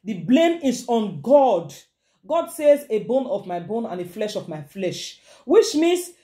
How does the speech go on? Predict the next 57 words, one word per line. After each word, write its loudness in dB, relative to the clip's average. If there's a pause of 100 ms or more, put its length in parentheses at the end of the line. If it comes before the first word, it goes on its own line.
(120)
the 2
one 0
that 2
deceived -2
me 2
now -4
is -12
not 0
the 0
bone -2
of -2
my -2
bone 2
or 0
the -8
flesh -2
of -4
my 0 (500)
flesh. 0 (460)
Why -6
I 0
go 0
to -6
that -2
topic -8
in -6
the -6
book -4
of -6
Genesis -2
twenty-six, -10
you -14
see -2
it -14
there. 0 (260)
Genesis 2
twenty-six, -8
I -10
don't -4
want -2
to -6
read -2
it. -2
Or 2
if -10
you -4
want 2
me 0
to -4
read -4
it, -6
I -2
can -4
read -4
it -8
for -6
you. -8